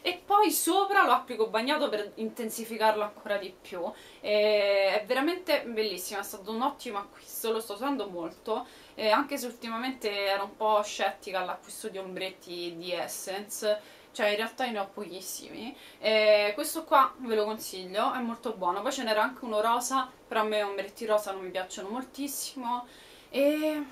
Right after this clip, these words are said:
mm, non ricordo se era un altro marrone o comunque un altro colore, c'erano tre tonalità. E,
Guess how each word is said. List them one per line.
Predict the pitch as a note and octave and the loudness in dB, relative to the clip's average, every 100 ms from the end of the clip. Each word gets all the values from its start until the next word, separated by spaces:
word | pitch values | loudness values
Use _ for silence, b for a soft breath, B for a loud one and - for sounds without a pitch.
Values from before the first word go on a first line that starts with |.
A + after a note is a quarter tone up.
| - C#4+ | -8 -2
mm, | D4+ D4 C#4 | 0 0 0
non | E4+ | -2
ricordo | F4+ C4+ G#3+ G#3 | 2 0 0 -4
se | A#3 | -2
era | A3 | -2
un | A#3 | -2
altro | A#3+ - A#3+ | -6 -8 -6
marrone | A3+ A3 G#3+ G#3 G#3+ G#3+ G3+ G3 | -4 -6 -2 0 0 0 -2 -4
o | F#3+ | -6
comunque | A3+ A3 - | -8 -8 -6
un | F#3+ | -6
altro | G3 - G3 F#3 F3+ | -6 -6 -6 -4 -6
colore, | G#3 F3 E3 | -6 -4 -6
c'erano | E3 F#3+ G#3 | -6 -6 -8
tre | G3 A3+ - | -8 -10 -8
tonalità. | - G3 F3 E3 D3 - B B B B | -6 -6 -6 -6 -8 -8 B B B B
E, | - A#3+ A#3 A3+ A3+ A3+ A3 | 0 2 2 2 2 -2 -4